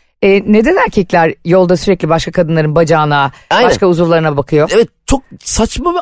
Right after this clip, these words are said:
Speaker 2: alakasız.
Speaker 1: ve kendilerini de durduramıyorlar yani.
Speaker 2: Evet, çok alakasız
Speaker 1: Ta ki
Speaker 2: buluyorum.
Speaker 1: partnerleri onların beyinlerine bir şaplak atana kadar. <laughs>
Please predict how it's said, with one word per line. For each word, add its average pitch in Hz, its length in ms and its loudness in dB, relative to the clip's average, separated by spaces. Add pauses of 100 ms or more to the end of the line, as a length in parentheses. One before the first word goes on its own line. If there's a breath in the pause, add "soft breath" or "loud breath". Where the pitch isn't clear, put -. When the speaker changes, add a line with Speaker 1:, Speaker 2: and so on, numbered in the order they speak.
Speaker 2:
alakasız. 233 520 0
Speaker 1:
ve 285 40 -2
kendilerini 294 420 2
de 277 120 0
durduramıyorlar 220 680 2
yani. 240 300 2
Speaker 2:
Evet, 277 140 0
çok 254 180 0
alakasız 226 400 0
Speaker 1:
Ta 285 220 0
ki 330 60 0
Speaker 2:
buluyorum. - 200 -2
Speaker 1:
partnerleri 254 540 0
onların 247 360 0
beyinlerine 233 360 2
bir 226 60 0
şaplak 208 340 -2
atana 240 280 0
kadar. 196 280 0
<laughs> - 100 -10